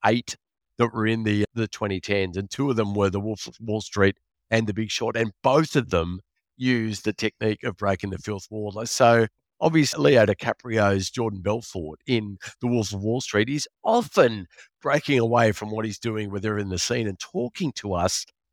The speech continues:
in the film, but it, it, when it's not jarring, it doesn't take us out of the viewing experience. I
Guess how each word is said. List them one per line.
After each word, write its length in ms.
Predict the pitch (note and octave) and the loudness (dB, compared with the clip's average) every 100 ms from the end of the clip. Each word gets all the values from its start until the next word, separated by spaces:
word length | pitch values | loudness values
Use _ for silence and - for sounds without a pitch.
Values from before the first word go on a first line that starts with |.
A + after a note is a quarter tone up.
| _ | _
in 140 | C#3+ | 4
the 60 | C#3 | 4
film, 260 | - F#3+ D3+ | 2 -2 2
but 100 | D#3+ | 2
it, 120 | G3+ | 2
it, 260 | D3 F#3 C#4 - C#4 - | 2 -2 -6 -6 -8 -2
when 200 | A3+ A#3 - | 0 0 -6
it's 180 | - | -8
not 180 | A#3+ B3 | -8 -4
jarring, 640 | - D#3 D#3 F3+ F#3 F#3+ F#3 | -2 -2 0 0 2 2 0
it 140 | - | -2
doesn't 320 | - C#3 C#3+ - | 0 0 -2 -4
take 280 | C3+ B2 B2+ | -4 -2 -6
us 160 | - | -2
out 240 | C3+ C#3 - _ _ _ | 2 2 0 _ _ _
of 120 | C3+ | 2
the 80 | B2 | 2
viewing 380 | A2 C3 B2+ A#2 | 2 2 2 0
experience. 480 | A2+ - A2 A2 | -4 -4 -4 -2
I 100 | - | -2